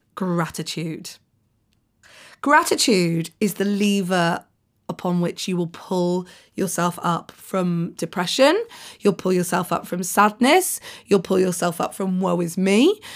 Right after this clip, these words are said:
It's that moment where you're so frustrated that if you just turn it on its head slightly, you'll feel better.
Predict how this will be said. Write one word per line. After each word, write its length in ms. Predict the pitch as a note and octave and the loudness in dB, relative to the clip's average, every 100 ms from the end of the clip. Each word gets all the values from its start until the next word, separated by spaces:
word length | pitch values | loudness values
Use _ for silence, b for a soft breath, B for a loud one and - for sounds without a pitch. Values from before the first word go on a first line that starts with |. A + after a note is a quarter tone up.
| B B B - | B B B 2
It's 240 | C#4 - | 2 4
that 200 | C4 C4 | 6 6
moment 420 | C4+ D4+ E4 C#4 | 6 6 6 6
where 200 | A3 G#3+ | 4 4
you're 120 | A3 A3 | 4 2
so 360 | - E4 E4+ | 2 4 4
frustrated 720 | E4 C4 B3+ A3+ A3+ F#3 E3+ - | 4 0 2 2 0 -4 -4 -6
that 240 | F#3+ G3+ - _ | -6 -6 -8 _
if 160 | A3 B3 | -4 -2
you 40 | |
just 360 | A#3 D#4 D#4+ - | -2 0 0 -2
turn 300 | - D4+ C#4+ | 0 2 4
it 60 | |
on 80 | - | 2
its 140 | A3+ - | 0 -2
head 220 | A3+ - | -4 -4
slightly, 540 | - F#3 - F3+ E3+ b - | -2 -4 -2 -4 -6 b -2
you'll 140 | G3 | -2
feel 220 | - E3+ | 0 -4
better. 340 | E3+ - - | -6 -12 -16